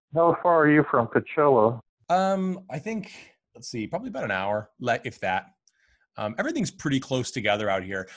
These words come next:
Speaker 2: The, the only thing I'll say about the downside out here, especially when you're talking about shooting, I mean, it is otherworldly hot, uh,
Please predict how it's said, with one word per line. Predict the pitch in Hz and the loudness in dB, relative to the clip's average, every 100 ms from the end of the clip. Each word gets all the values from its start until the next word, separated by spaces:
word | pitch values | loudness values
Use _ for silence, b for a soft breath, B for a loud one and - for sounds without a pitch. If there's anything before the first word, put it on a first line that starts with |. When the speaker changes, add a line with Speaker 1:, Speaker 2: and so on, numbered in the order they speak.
| B | B
Speaker 2:
The, | 208 - | -10 -8
the | 202 240 | -4 -4
only | 359 339 | -2 -4
thing | 233 | -2
I'll | 185 | -2
say | 143 151 | 0 0
about | 143 123 | 0 0
the | 110 | -2
downside | 98 104 113 - 120 | 0 0 0 -2 -2
out | 123 | -2
here, | 127 | -4
especially | 113 131 - 131 | -6 -8 -2 -4
when | 117 113 | -2 -4
you're | 104 98 _ | -4 -8 _
talking | - 107 | -2 0
about | 104 95 | 0 -6
shooting, | - 113 113 123 131 b b b - | -6 -4 -4 -4 -8 b b b -4
I | |
mean, | 123 156 | 0 0
it | 214 | 2
is | 160 113 98 - - _ _ _ _ 143 | 2 2 0 -6 -8 _ _ _ _ -2
otherworldly | 143 127 117 101 107 117 107 95 98 | 0 0 -2 -4 -4 -2 -2 -4 -6
hot, | 82 90 80 - - _ _ _ - | -4 -4 -6 -8 -20 _ _ _ -4
uh, | 101 92 90 | 0 2 0